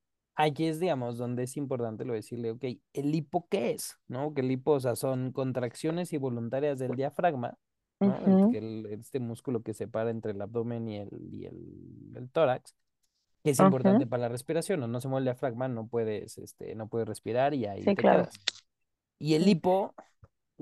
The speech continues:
Speaker 1: que hay, o sea, tiene, tiene ese nombre por el sonido que haces, ¿no? De, del hip, o sea,
Speaker 2: Sí,
Speaker 1: cuando
Speaker 2: sí,
Speaker 1: literal te suenas
Speaker 2: sí.
Speaker 1: y ya.
Speaker 2: Ujú. Sí, sí.
Speaker 1: Y que te puede dar hipo por comer mucho,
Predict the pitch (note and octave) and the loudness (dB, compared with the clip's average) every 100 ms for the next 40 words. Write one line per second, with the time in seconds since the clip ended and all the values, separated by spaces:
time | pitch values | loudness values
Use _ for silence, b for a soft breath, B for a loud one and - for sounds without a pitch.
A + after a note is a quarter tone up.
0 | C3 D3 C3+ C#3+ C#3+ B2+ C3 B2 A#2 D3 | 0 4 4 4 0 -2 0 0 0 2
1 | D3 D3 C3+ C3 C#3+ D#3+ C3+ B2+ C3 D3+ | 2 2 0 -2 -4 -2 -2 -2 0 -2
2 | D3 A#2 A2 G#2+ A#2 B2 B2+ C3 C#3+ G#2 | -2 -4 -4 -6 -6 -6 -6 -8 -10 -12
3 | - _ - A#2+ G#2+ F#2+ - A#2+ - G2+ | -16 _ -12 -8 -8 -10 -14 -18 -16 -12
4 | - C#3 - - _ - G#2 F#2+ F#2+ F#4+ | -8 -8 -8 -20 _ -16 -10 0 10 10
5 | G4+ _ _ _ - A2 - - B2+ C3+ | 8 _ _ _ -16 4 8 8 6 -10
6 | B2 A#2 F4+ G#4+ - - A2+ C#3+ F#3 F#3 | -4 10 12 12 10 -20 -2 6 8 10
7 | G#3+ C#4+ _ _ _ - G3+ G#3 F3 F3 | 8 6 _ _ _ 2 4 4 2 2
8 | C3+ F3+ F#3 - _ _ _ _ _ E3 | 4 6 6 2 _ _ _ _ _ 0
9 | C#3 G3 G3 F#3 F3+ F#3 E3+ - D#3 D#3 | 2 4 6 6 6 6 4 6 8 10
10 | D#3+ D3+ C3+ C#3 C#3+ D#3 D3+ D#3 C#3+ D3+ | 8 2 2 2 2 0 2 2 2 -2